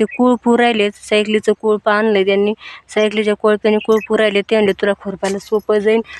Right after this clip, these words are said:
तर त्यांनी कुळपिल्यावर कसं होतं तुम्हाला दाखवते. हे बघा, असं होतंय,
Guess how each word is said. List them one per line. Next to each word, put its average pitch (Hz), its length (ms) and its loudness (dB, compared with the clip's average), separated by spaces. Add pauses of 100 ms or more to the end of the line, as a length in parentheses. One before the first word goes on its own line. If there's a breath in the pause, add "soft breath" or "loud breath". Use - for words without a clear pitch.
(260 loud breath)
तर 208 120 0
त्यांनी 233 420 -4
कुळपिल्यावर 233 580 -2
कसं 247 180 -4
होतं 202 300 -6
तुम्हाला 214 260 0
दाखवते. 220 500 0 (2250 loud breath)
हे 214 100 0
बघा, 208 260 2
असं 226 200 -2
होतंय, 226 320 0